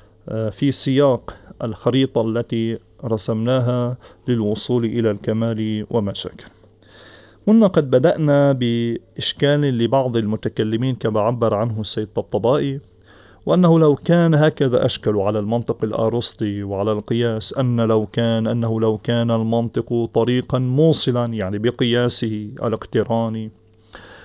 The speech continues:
أو الاستثنائي، يعني المهم بالقياس، لم يقع الاختلاف بين أهل المنطق، لكننا نجدهم مختلفين في آرائهم. هذه إحدى صياغات هذا الإشكال. قلنا هنا يوجد عدة ردود.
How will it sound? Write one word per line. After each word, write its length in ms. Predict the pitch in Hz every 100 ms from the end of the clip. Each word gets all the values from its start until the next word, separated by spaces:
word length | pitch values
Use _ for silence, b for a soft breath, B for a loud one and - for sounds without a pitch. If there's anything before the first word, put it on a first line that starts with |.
| B B B B
أو 120 | - 214
الاستثنائي، 800 | 220 - 175 185 180 151 147 175
يعني 140 | 277
المهم 260 | 208 202 170
بالقياس، 680 | 156 - 131 113 - -
لم 360 | 143 135 151 147
يقع 360 | 139 151 143
الاختلاف 760 | 113 120 - - 120 131 135 -
بين 320 | 117 120 123
أهل 240 | 117 110 123
المنطق، 500 | 117 113 - - - -
لكننا 480 | 190 175 170 175 165
نجدهم 600 | 143 135 156 143 127 123
مختلفين 640 | 123 - 123 117 - 131 123
في 200 | - 113
آرائهم. 460 | 113 117 131 131
هذه 240 | 165 156 143
إحدى 260 | 139 - 127
صياغات 460 | - 120 113 123 120
هذا 160 | 110
الإشكال. 380 | 110 - - - - - _ _ _ _ B B B B -
قلنا 220 | 202 190
هنا 160 | 190 180
يوجد 340 | 180 156 143
عدة 400 | 135 151 147 139 139
ردود. 520 | 131 131 113 107